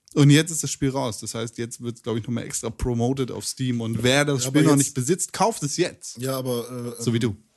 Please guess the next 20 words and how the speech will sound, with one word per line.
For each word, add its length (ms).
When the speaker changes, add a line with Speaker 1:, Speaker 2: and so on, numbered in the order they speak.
Speaker 2:
nee, 200
ich 180
werd's 260
nicht 180
kaufen. 340
Ähm, 440
aber 320
die 60
meisten 360
Spieler, 580
die 140
das 240
gut 240
finden, 400
haben 160
das 180
doch 200
jetzt 160
schon, 260
oder? 300